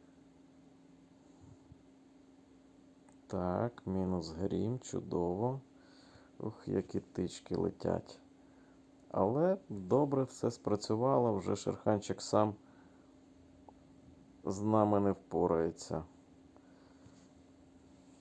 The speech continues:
Добив свого брата, ну нічого. Так, ну Кіпріот непогано спрацював, в принципі, проти мультяшок.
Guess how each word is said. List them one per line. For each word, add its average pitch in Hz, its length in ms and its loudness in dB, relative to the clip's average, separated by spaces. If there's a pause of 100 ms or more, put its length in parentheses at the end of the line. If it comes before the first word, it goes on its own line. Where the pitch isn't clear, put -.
(920)
Добив 101 360 -2
свого 101 340 0
брата, 101 440 2
ну 98 220 -2
нічого. 95 600 -4 (1120)
Так, 95 260 -2
ну 117 120 -4
Кіпріот 175 540 0
непогано 160 520 2
спрацював, 95 580 4
в - 120 -6
принципі, 92 480 -2
проти - 380 0
мультяшок. 104 760 0